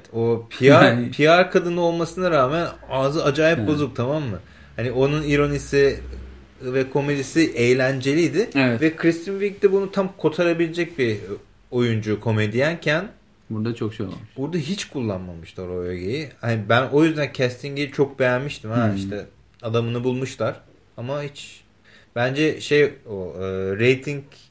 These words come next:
Speaker 1: alırken, e, çok küfür var diye kestiler.
Speaker 2: Hmm.
Speaker 1: Ya da tekrar çektiler.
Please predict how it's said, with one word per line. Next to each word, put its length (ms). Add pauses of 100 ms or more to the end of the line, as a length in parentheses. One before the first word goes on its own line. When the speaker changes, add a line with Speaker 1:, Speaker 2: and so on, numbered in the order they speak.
(180)
Speaker 1:
alırken, 560 (540)
e, 240
çok 240
küfür 220
var 340
diye 200
kestiler. 520
Speaker 2:
Hmm. 280 (800)
Speaker 1:
Ya 120
da 160
tekrar 380
çektiler. 480